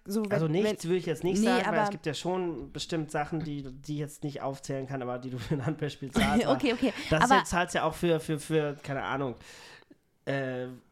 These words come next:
Speaker 2: beim Kino irgendwas, du zahlst für die Aufrechterhaltung von irgendwelchen Museen, irgendwas, du hast ja bestimmte verschiedenste Kulturveranstaltungen, wer das öffentlichen Geldern finanziert, das ist auch alles gut und schön.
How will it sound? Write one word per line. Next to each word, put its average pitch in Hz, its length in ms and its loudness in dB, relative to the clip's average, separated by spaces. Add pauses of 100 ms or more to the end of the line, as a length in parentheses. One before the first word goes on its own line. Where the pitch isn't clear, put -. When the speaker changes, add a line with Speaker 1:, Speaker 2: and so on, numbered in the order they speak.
Speaker 2:
beim 131 220 -2
Kino 180 400 -2
irgendwas, 151 760 -2
du 151 120 -6
zahlst 143 400 -2
für 151 60 -8
die 139 100 -2
Aufrechterhaltung 135 640 -2
von 139 120 -4
irgendwelchen 135 380 -4
Museen, 147 380 0
irgendwas, 135 340 -2
du 143 60 -2
hast 127 140 -2
ja 165 80 -2
bestimmte 131 420 -4
verschiedenste 160 460 -2
Kulturveranstaltungen, 139 880 0
wer 127 120 0
das 127 140 -2
öffentlichen 127 460 -6
Geldern 135 260 -2
finanziert, 131 400 -4
das - 80 -4
ist 107 60 -4
auch - 80 -8
alles 113 220 -4
gut 175 200 2
und 123 100 -2
schön. 208 320 0